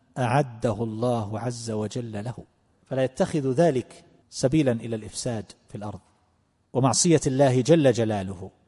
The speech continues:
والله يقول: "ظهر الفساد في البر والبحر بما كسبت أيدي الناس". وهذا الفساد يشمل الذنوب والمعاصي، ويشمل أيضا ما يحصل من النقص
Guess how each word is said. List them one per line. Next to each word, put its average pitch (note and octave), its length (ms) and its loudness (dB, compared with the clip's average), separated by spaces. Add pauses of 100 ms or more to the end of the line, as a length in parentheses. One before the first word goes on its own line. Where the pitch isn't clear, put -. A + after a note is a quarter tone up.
(300)
والله B2+ 320 4
يقول: A#2 280 0
"ظهر C3 280 2
الفساد A2+ 520 -4
في A2 140 -8
البر A2 380 -4
والبحر G#2 500 -6 (300)
بما A2+ 260 -2
كسبت G#2+ 560 -8
أيدي G#2+ 220 -6
الناس". G2 360 -6
وهذا D#3+ 220 2
الفساد E3+ 480 0 (580)
يشمل D3+ 600 2 (280)
الذنوب C#3 440 0
والمعاصي، B2+ 580 -2 (300)
ويشمل C#3 580 2
أيضا B2+ 400 0 (260)
ما B2+ 140 0
يحصل C3 460 0
من A#2 340 -2 (220)
النقص - 720 -2